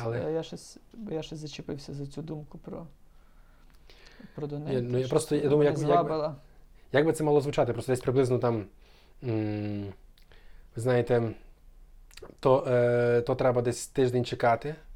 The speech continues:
Speaker 1: Ну, але, але воно, воно може бути швидше, може бути швидше.
Speaker 2: Будем стар-, ми будемо старатися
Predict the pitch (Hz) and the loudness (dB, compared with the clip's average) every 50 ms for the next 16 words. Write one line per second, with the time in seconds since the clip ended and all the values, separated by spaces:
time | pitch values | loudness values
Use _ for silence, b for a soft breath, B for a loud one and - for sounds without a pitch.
0 | b b b b b b b b b b b b - - - - - - - - | b b b b b b b b b b b b -20 -20 -20 -20 -20 -16 -8 -6
1 | 135 127 127 123 127 131 139 147 147 143 139 139 139 131 - 143 139 135 135 135 | -4 -2 -2 -2 -2 0 0 0 0 0 0 0 0 -2 -4 -6 -6 -4 -4 -2
2 | 131 135 135 135 135 147 175 180 147 151 170 170 147 127 131 120 123 139 127 - | -2 -2 -2 -2 -2 -2 0 2 4 4 4 6 6 4 4 2 0 -2 -2 0
3 | 127 123 120 - - 147 127 123 120 117 113 110 117 120 120 - 143 156 160 - | 0 0 0 0 -2 -4 -2 -2 0 0 -2 -4 -4 -6 -6 -6 -6 -6 -6 -6
4 | - 190 185 - - - 175 165 170 185 202 214 208 - 214 196 185 175 180 208 | -6 -8 -10 -10 -10 -8 -4 -2 0 0 0 0 -2 0 0 -2 0 0 -2 -2
5 | 220 214 220 220 208 - - 190 202 202 196 - 185 175 | 0 2 2 0 0 0 0 2 2 2 2 0 -6 -12